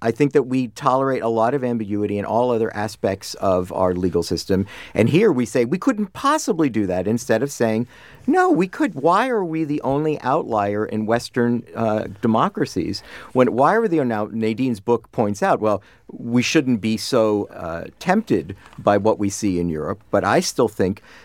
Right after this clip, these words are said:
that when we look at our democracy, what is it that we understand about freedom of expression,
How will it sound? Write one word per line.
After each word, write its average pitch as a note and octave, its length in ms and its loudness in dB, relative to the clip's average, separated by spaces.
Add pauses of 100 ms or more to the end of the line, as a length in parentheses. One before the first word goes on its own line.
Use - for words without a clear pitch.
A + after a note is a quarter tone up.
(100)
that A2 180 4
when A2 160 2
we A2 80 2
look A#2 340 2
at G2+ 300 -6
our A#2 340 2
democracy, F2+ 720 -2
what G#2 300 2
is F#3+ 160 0
it D#3 140 -4
that - 180 0
we C3+ 340 0
understand G#2+ 1000 -2 (360)
about G2 360 4
freedom A2+ 360 0
of F#2 100 -2
expression, F#2+ 520 -4